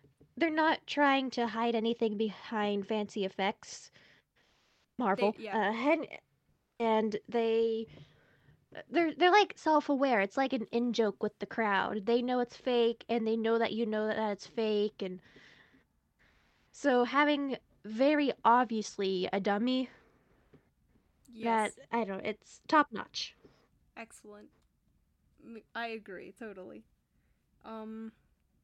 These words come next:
Speaker 2: Italian lesson. The sketch about the Italian lesson,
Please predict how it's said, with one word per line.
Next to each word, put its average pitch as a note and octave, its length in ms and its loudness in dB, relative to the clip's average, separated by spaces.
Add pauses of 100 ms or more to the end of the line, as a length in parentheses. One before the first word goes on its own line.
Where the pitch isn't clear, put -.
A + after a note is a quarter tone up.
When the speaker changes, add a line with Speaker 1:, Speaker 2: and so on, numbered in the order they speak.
(1600)
Speaker 2:
Italian B3+ 720 -6 (100)
lesson. - 540 -16 (380)
The F3+ 160 -16
sketch - 440 -14
about B3+ 340 -8
the C4+ 140 -10
Italian F#3+ 600 -12
lesson, A#3+ 520 -20